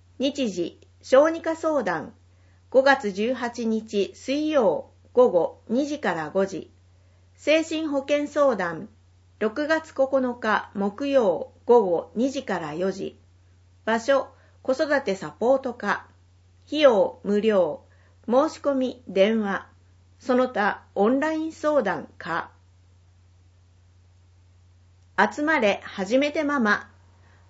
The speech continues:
子育てサポート課、電話八二九の一二五五。育児の知識や親の役割などを学びませんか？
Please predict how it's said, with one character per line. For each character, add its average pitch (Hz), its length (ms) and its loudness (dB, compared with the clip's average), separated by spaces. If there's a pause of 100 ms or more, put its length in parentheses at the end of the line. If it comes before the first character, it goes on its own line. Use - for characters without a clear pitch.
子 - 120 -10
育 277 280 4
て 196 140 0
サ 175 160 -6
ポ 262 220 4
ー 285 40 4
ト 285 160 -6
課、 - 380 0 (280)
電 233 280 4
話 220 320 -2 (300)
八 294 340 2
二 320 280 -4
九 277 320 0
の 190 400 -2
一 208 340 -2
二 302 260 -2
五 196 260 2
五。 190 400 0 (1200)
育 285 220 0
児 302 160 2
の 208 140 2
知 247 180 -4
識 - 280 -6
や 175 300 0 (100)
親 247 260 4
の 294 80 -4
役 277 300 -2
割 311 260 4
な 233 140 0
ど 185 200 4
を 160 40 -2
学 175 280 -4
び 226 120 2
ま 233 120 0
せ 226 160 -4
ん 214 80 -4
か？ 220 320 -2